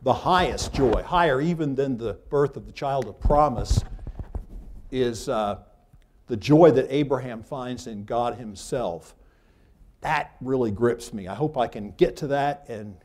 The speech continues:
kind of convey that to you, because regardless of the blessings that joy and, and joy they bring that God gives us in life, our greatest joy should really be in God himself. And that's what we're gonna be working towards in this. So let's,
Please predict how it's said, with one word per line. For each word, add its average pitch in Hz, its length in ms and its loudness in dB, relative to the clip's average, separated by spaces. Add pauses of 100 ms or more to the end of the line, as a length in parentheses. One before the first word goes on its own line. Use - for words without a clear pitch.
kind 151 220 -12
of - 80 -18
convey 135 380 -6
that 127 260 -6
to - 120 -12
you, 127 260 0
because 117 520 -6 (480)
regardless 208 600 8
of 160 100 2
the 131 80 2
blessings 156 600 2
that 127 220 -2
joy 139 500 2 (500)
and, 120 340 -10
and 120 180 -4
joy 151 280 6
they 127 140 6
bring 117 360 6
that 110 140 -8
God 135 340 -2
gives 143 300 4
us 127 200 -4
in 120 120 -2
life, 120 480 -4 (640)
our 190 160 8
greatest 170 480 4
joy 127 240 2
should 123 180 -6
really 131 220 -2
be 117 160 -10
in 110 100 -12
God 117 260 -12
himself. 92 640 -8 (880)
And 120 140 -6
that's 135 240 0
what 127 100 -6
we're 120 100 -4
gonna 120 120 -2
be 107 140 -8
working 117 380 -2
towards 107 360 -12
in 107 140 -12
this. 95 160 -12
So 135 80 -12
let's, 175 240 -2